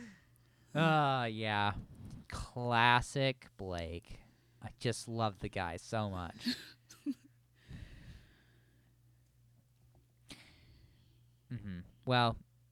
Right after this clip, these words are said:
Speaker 1: what about the nighttime portion? Gotta keep moving here, Christy.
Speaker 2: Yeah, um, Katie talks with Blake. Says it's the easiest with him. I took note of that.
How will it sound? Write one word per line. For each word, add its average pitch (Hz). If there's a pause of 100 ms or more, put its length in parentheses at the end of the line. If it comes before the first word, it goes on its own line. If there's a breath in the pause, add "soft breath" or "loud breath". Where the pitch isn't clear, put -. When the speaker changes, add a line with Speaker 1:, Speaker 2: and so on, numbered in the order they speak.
(100)
Speaker 1:
what 170
about 220
the 240
nighttime 208
portion? 104 (500)
Gotta 143
keep 147
moving 160
here, 117
Christy. 120 (520)
Speaker 2:
Yeah, 240 (260)
um, 202 (100)
Katie 226
talks 214
with 208
Blake. 185 (920 loud breath)
Says 247
it's 226
the -
easiest 202
with 156
him. 135
I 185
took -
note 185
of 180
that. 160